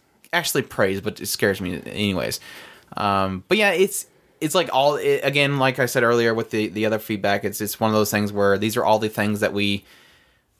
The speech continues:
put forth effort for. We, we try to be inclusive to everybody who likes these shows. We don't wanna completely bash a show,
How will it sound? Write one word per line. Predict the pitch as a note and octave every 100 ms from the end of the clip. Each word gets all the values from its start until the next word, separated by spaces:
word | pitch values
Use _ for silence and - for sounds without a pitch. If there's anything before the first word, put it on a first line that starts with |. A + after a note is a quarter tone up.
| _
put | - E3
forth | - C#3 C3+
effort | B2+ B2+ A2+
for. | - F2+ G2 - _ _ -
We, | A#2+ A#2+ A2+ -
we | A#2+
try | - C3+ C#3
to |
be | C3
inclusive | A2+ G#2+ - G#2 G#2 F#2+
to | - G2+
everybody | G2 G2 F#2+ G2
who | G2+
likes | G2 G#2 G#2 -
these | A2 G2+
shows. | - G#2 G2 F#2 -
We | F#2+
don't | G#2+ A2+
wanna | A#2+ A#2
completely | G2+ A2+ A2+ G#2
bash | A2 A2 -
a | A2
show, | - G2 F#2+ F#2+